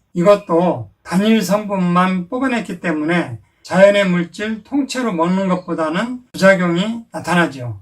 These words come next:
자연의 물질은 단일 성분이 아닌 복합 형태의 화합물이라 부작용은 서로 상쇄시켜주기 때문에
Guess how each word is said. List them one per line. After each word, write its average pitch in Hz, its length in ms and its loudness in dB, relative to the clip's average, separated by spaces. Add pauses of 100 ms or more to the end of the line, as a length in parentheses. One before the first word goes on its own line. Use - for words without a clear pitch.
(100)
자연의 208 440 4
물질은 202 680 -6 (100)
단일 196 320 -2
성분이 175 440 -2
아닌 170 400 -6 (220)
복합 196 380 -2
형태의 180 640 -2
화합물이라 170 880 0 (240)
부작용은 185 720 2 (360)
서로 220 440 -2
상쇄시켜주기 190 1040 -4
때문에 165 640 -2